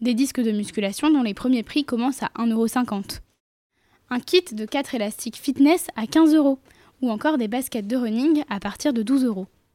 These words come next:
Théo est étudiant et consulte régulièrement les réseaux sociaux. Decathlon peut donc utiliser ce biais pour lui montrer les produits et lui donner les conseils et les informations sur les différents sports. Comme de nombreux étudiants,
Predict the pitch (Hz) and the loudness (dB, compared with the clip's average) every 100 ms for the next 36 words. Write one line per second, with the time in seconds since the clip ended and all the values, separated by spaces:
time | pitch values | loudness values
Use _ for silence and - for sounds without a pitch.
0 | _ _ _ _ _ - 302 415 539 - | _ _ _ _ _ 0 2 2 2 -2
1 | - 302 269 233 208 - 226 285 277 311 | 0 0 -2 -4 -6 -8 -4 -4 0 -2
2 | 262 226 254 262 262 262 302 262 233 226 | -2 -2 0 2 2 4 4 2 0 -6
3 | - 214 - 180 _ _ _ _ 269 254 | -10 -12 -12 -16 _ _ _ _ -4 -2
4 | 262 247 226 233 202 190 - 285 269 254 | -4 -4 -4 -6 -8 -14 -6 -6 -4 -4
5 | 254 208 196 196 180 214 311 _ - 240 | -4 -4 -6 -8 -6 -4 -4 _ -6 -2
6 | 240 247 254 - 214 185 - 214 208 262 | 0 2 0 -4 -6 -8 -6 -6 -4 -4
7 | - 202 214 220 233 208 180 - 214 - | -4 -6 -4 -2 -2 -4 -8 -8 -10 -8
8 | 247 294 - 202 185 208 - 214 196 285 | -4 -4 -4 -8 -8 -10 -10 -10 -6 -6
9 | 262 214 196 196 - 233 220 202 - 170 | -4 -6 -8 -8 -6 -4 -4 -6 -8 -10
10 | 175 - _ _ _ _ _ _ _ _ | -10 -20 _ _ _ _ _ _ _ _
11 | - 1047 1047 1047 1017 1017 1017 1047 1047 1047 | -6 -4 -4 -8 -10 -10 -12 -14 -16 -18
12 | 1047 1017 - - - - - - - 285 | -18 -20 -20 -20 -20 -20 -20 -8 2 2
13 | 247 247 277 269 240 240 226 214 277 | 4 4 4 4 0 -4 -4 -2 -2